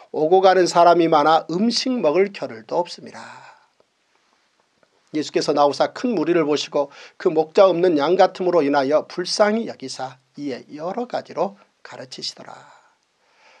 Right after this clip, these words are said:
이렇게 예수님과 제자들은 목자 없는 양 같은 자들을 돌보기 위해 식사할 겨를도 없었던 것입니다.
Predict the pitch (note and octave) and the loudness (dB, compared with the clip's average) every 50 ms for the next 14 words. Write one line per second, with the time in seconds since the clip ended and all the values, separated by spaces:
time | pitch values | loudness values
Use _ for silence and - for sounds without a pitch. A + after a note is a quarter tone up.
0 | _ _ _ _ _ _ _ D#3 C#3 C3 B2+ - - B2 A#2 - _ _ E3 E3 | _ _ _ _ _ _ _ -6 -6 -6 -6 -8 -12 -12 -12 -14 _ _ -8 -6
1 | D#3 - F3 E3+ E3 E3 D3+ - E3 D#3+ E3 E3 D#3 D#3+ E3 E3 C3 A#2+ - - | -2 -2 -2 2 2 2 2 2 2 4 6 6 6 6 4 0 0 -2 -6 -18
2 | - _ _ - D3+ D3+ D#3 - - G3 F#3 F#3 F3+ E3 D3 D3 D3+ D#3 D#3 E3 | -20 _ _ -2 -2 -2 0 2 4 4 4 4 2 2 2 2 0 2 2 2
3 | D#3+ D#3+ - D#3+ D3 D3+ C#3 C3 D3 D#3+ D#3+ C#3+ - - C#3+ C#3 D3 D3+ C#3+ C3+ | 2 2 -2 -2 -2 -2 -2 -2 -2 -4 -4 -4 -4 -6 -8 -6 -6 -8 -8 -8
4 | D3 B2 A2+ A#2 B2+ B2+ C#3+ D#3 _ _ _ - - - - - - - - A3 | -10 -12 -12 -12 -12 -12 -12 -14 _ _ _ -18 -14 -14 -12 -10 -8 -4 2 4
5 | G3 F#3+ G3+ A#3 A3+ - - - B2+ A#2 A2+ - E3 F3 G3 G3+ _ _ - B2 | 4 4 4 2 -4 -10 -12 -14 -12 -14 -12 -8 -8 -8 -8 -8 _ _ -20 -20
6 | - - B2 - - C3 C#3+ C#3+ C3+ - - - A#2 - - - - - | -20 -20 -20 -20 -20 -16 -14 -14 -14 -14 -16 -18 -20 -20 -20 -20 -20 -20